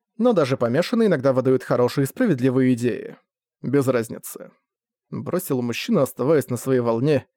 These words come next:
и бесчувственно продолжил. Ладно, гнома, пора за работу. Разберись с предательницей и её союзником,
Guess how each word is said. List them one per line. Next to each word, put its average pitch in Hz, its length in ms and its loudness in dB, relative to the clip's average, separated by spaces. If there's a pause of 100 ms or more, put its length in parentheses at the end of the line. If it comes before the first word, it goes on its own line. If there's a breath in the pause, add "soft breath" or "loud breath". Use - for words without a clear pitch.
(100)
и 127 120 -2
бесчувственно 139 600 0
продолжил. 120 680 -4 (760)
Ладно, 131 340 2
гнома, 120 460 -4 (180)
пора 139 200 2
за 139 100 0
работу. 117 480 -2 (440)
Разберись 127 500 0
с - 40 -18
предательницей 131 680 0
и - 20 2
её 123 100 0
союзником, 131 720 0